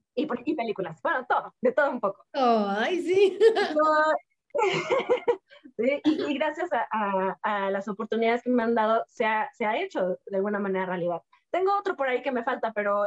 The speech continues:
Speaker 1: creo que ese sí va a ser un poco <laughs> complicado, pero eso ya es como por el est-, el estudio que me encanta, que es el estudio Ghibli. Eso es hacer una película, doblar una película de estudio Ghibli.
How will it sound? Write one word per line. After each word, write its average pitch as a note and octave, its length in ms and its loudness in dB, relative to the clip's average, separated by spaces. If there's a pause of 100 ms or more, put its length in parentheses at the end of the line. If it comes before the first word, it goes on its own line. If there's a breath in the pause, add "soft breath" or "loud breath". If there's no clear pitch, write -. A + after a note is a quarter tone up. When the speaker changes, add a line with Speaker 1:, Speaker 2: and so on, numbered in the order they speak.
Speaker 1:
creo C4+ 160 -6
que D#4+ 80 -10
ese C#4+ 160 -6
sí B3+ 140 -4
va A3+ 80 2
a A3+ 40 0
ser A3 120 -4
un A3+ 80 -2
poco A3 240 -8
<laughs> - 0 -
complicado, - 1040 -4 (340 loud breath)
pero A#3 180 2 (260)
eso B3+ 200 2
ya B3 160 2
es A#3+ 80 -4
como A#3 240 -4
por G3+ 140 -2
el F#3+ 100 0
est-, G3 180 -6
el F#3+ 360 0
estudio A3 400 -2
que G#3 100 -4
me F#3+ 100 0
encanta, F#3+ 360 -6
que F#3 100 -6
es - 220 -8 (420 soft breath)
el G#3 120 2
estudio A3 340 4
Ghibli. A3+ 380 4
Eso G#3+ 220 2
es G3+ 160 2
hacer G#3 240 0
una G3+ 440 0
película, F#3+ 800 -2
doblar A#3+ 260 -2
una A#3 140 -6
película G#3 360 -2
de F3+ 80 2
estudio F3+ 300 0
Ghibli. G3 260 -2